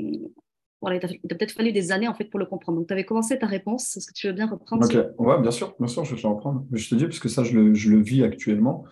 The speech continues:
Speaker 2: Et d'ailleurs, si tu as, t'as lu mon livre, d'ailleurs, tu l'avais lu en avant-première, c'est la,
Speaker 1: Ok.
Speaker 2: c'est la toute première phrase de mon livre.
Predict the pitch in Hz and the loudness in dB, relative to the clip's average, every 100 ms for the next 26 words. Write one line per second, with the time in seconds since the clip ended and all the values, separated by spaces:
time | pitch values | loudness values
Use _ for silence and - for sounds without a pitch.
0 | _ _ _ - 98 107 127 135 - 110 | _ _ _ -8 -2 2 2 2 -4 -12
1 | - 107 107 - - 104 120 151 110 131 | -4 -2 0 -2 -2 0 2 4 4 4
2 | 151 - 104 113 - 104 98 98 110 95 | 0 -8 -4 -4 -6 -10 -6 -4 -4 -4
3 | 95 101 98 - 95 120 - - _ _ | -6 -6 -8 -6 -2 -2 -2 -16 _ _
4 | _ - 110 107 104 92 92 - - 92 | _ -4 2 4 4 0 -6 -14 -14 -14
5 | - _ _ _ _ - - 107 - - | -16 _ _ _ _ -2 0 0 -4 -6
6 | - - - 151 143 135 - 139 123 113 | -6 -4 0 4 4 2 2 4 6 8
7 | 107 101 - - | 8 6 0 -6